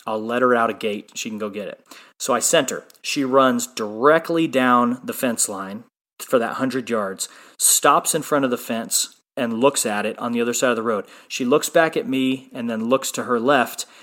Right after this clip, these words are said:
takes off running, goes through a hole in the fence probably thirty yards down, runs back down the road, grabs the dummy, comes all the way back through that hole, I, that I don't know how she knew it was there, and then brings it back to me. And I was,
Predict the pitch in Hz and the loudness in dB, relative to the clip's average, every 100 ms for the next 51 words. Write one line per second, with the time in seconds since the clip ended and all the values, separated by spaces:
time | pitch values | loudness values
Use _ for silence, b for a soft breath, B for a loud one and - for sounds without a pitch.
0 | b b _ - 170 180 - 160 143 127 | b b _ 0 2 2 2 2 2 2
1 | 131 127 104 95 _ 117 135 147 - 156 | 0 0 -2 -10 _ 0 4 4 4 0
2 | 131 113 170 175 180 151 127 - 135 - | 0 2 6 6 4 0 -2 -2 -2 -2
3 | - - 127 120 113 147 139 147 135 127 | -4 0 0 0 -2 2 2 2 2 2
4 | 110 - 120 120 107 107 - 120 123 120 | 0 -2 0 0 -2 -6 -6 -2 0 -2
5 | - 131 139 170 - - 143 135 131 123 | -4 -2 0 -2 -4 -4 2 2 2 2
6 | 131 127 117 104 123 139 135 - 120 127 | 4 4 2 2 2 2 0 -6 0 4
7 | 127 113 104 b b _ - 131 123 123 | 4 0 -6 b b _ -4 -2 0 2
8 | 156 160 123 139 139 - - 185 214 190 | 4 4 4 2 0 -4 0 2 6 4
9 | 151 - 196 139 113 - - 113 131 120 | 4 6 8 8 6 0 -4 -2 -2 2
10 | 131 123 147 147 131 123 123 131 123 120 | 4 8 6 6 2 2 2 2 0 0
11 | 101 123 131 110 120 B B B _ 139 | 0 4 4 4 -2 B B B _ 0
12 | 135 131 127 110 147 147 135 120 120 110 | 2 2 2 4 2 2 -2 0 -2 -2
13 | 117 107 - 123 127 127 - | -6 -8 -2 4 4 4 0